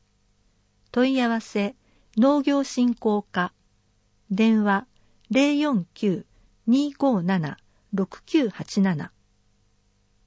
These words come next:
四十、日本赤十字会員増強運動にご協力を。日本赤十字社では、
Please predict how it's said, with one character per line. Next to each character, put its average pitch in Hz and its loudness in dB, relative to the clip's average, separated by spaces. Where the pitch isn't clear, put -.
四 311 -2
十、 156 -6
日 202 0
本 311 0
赤 - -4
十 294 2
字 285 -4
会 262 -2
員 170 -4
増 254 2
強 277 0
運 254 0
動 160 -6
に 156 -10
ご 165 -4
協 254 2
力 226 -2
を。 170 -4
日 208 2
本 320 2
赤 254 -4
十 269 -2
字 269 -6
社 185 -6
で 156 -4
は、 151 -8